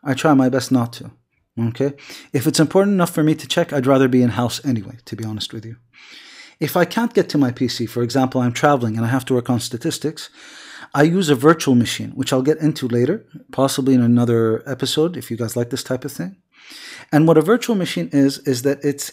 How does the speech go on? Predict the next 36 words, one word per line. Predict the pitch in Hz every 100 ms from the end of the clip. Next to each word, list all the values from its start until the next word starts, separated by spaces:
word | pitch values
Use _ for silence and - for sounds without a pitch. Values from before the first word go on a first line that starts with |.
| -
a, | 135 131 131 - -
uh, | 135 127 123 127 -
emulated | 180 185 175 156 143 160 - _ _ _ _ _ _ _ _ _ _ _ _ _ _ _ _ _ _ _
operating | 143 151 170 151
system | 139 151 - 151
on | 127 120
top | 147 135
of | 127
another | 123 120 113
operating | 110 110 104 107
system. | - 120 120 135
And | 151
I |
tend | 180 196 -
to | 185
use | 151
a | - 143 127 123
Linux-based | 135 156 165 - 147 143
operating | 156 151 160 160 160
system | 170 - 160
called | - 123
BioLinux | 123 135 139 147 202 - -
because | 123 127 127
I |
use | 127 131
R | - 135
for | 143 123
statistical | - 123 135 - 123 123
computing, | 117 113 131 127 180 - - - - - -
and | 147
it | 143
works | 135 -
out | 123
great | 131 123
for | - 110
me. | -